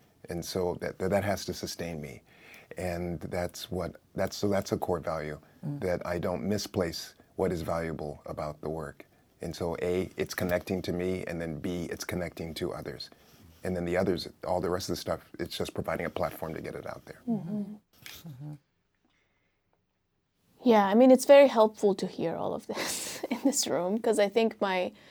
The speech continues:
Speaker 3: dilemma sometimes is what to do in those forty years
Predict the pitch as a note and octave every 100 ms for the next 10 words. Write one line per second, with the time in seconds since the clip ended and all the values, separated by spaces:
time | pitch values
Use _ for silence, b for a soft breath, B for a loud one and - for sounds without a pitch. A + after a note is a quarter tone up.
0 | b b b _ - - A3 F#3+ A3 A#3
1 | A3 G3+ F#3+ F#3+ F#3+ F#3 F#3 E3+ E3+ F3
2 | E3+ - - F3+ F#3 - G#3 - F3+ D#3+
3 | - - - G3 E3+ E3 D#3+ - F#3+ F3+
4 | F3 E3 D#3+ D#3+ F3+ - -